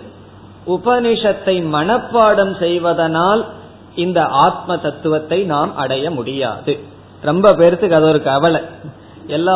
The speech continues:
உபனிஷத்தை எல்லாம் பைஹார்ட் பண்ணணும், யாராவது சொல்லி வச்சோம்னு வச்சுப்போம். முதல்ல சாமிஜி அப்படித்தான் செய்தார். சாமிஜி என்ன செய்தார்கள் என்றால்,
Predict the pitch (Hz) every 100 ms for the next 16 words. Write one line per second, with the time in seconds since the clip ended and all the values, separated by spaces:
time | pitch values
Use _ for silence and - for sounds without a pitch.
0 | 170 165 185 180 165 160 156 175 147 156
1 | 175 175 - 165 160 165 165 147 165 160
2 | 156 165 160 151 165 170 151 151 123 110
3 | 143 180 190 185 160 175 165 147 135 160
4 | 156 143 156 147 - - - - - -
5 | - - 151 180 175 170 180 170 165 165
6 | 156 156 151 147 160 180